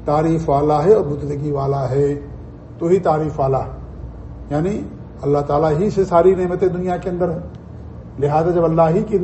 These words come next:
طرف سے نعمتیں ہیں تو اللہ ہی کی ہمیں تعریف کرنا ہے، اسی کی حمد بیان کرنا، اسی کی ثنا کرنا ہے۔ اللہ کے اندر کوئی نقص نہیں، اللہ ہر نقص سے پاک ہے، اور ہر انسان کے اندر کوئی نہ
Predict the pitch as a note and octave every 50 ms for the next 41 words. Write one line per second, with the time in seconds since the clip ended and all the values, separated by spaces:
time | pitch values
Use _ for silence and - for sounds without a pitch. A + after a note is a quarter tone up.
0 | E3 - - F3+ F3+ - - F3+ F3 E3+ F3+ F3 E3+ G3 F3+ E3+ F3 E3+ - -
1 | - - - C3 C#3 D3 C#3+ C3+ D#3+ F#3+ - E3+ E3+ F3 F#3 F3+ F3+ E3 E3+ F3+
2 | E3+ - - E3+ D#3+ F3 F3 E3+ D#3+ E3 - - - - - - - - - C#3+
3 | C3+ - G3 F#3+ - F3+ C#3+ F#3+ F#3 E3+ E3+ F3 F3 F3 F3 - F3+ E3+ E3 E3+
4 | D#3 D3 - F3+ F#3+ F#3 G3 F3+ - F3+ E3+ F3 F3 - E3+ D#3+ E3+ E3+ E3+ D#3
5 | E3 - - - - - - - - - - - C#3+ D#3 E3 E3+ F3 E3+ E3+ F3+
6 | D#3+ D#3+ F3+ E3 - - F3+ F3+ E3+ F3+ E3 - - F3 G#3+ B3+ A3+ F#3 E3+ E3+
7 | D#3+ - A3+ A#3+ A3+ G#3+ F#3 - - - F3 D3+ - D3+ D3 C3+ - - - -
8 | - - - - - - - - - - D#3 E3 D#3+ E3+ G#3 G#3+ G3+ F#3+ - F#3
9 | F3 F3+ F3+ F3 - F3+ F3 F#3 F3+ - F3+ F3 E3+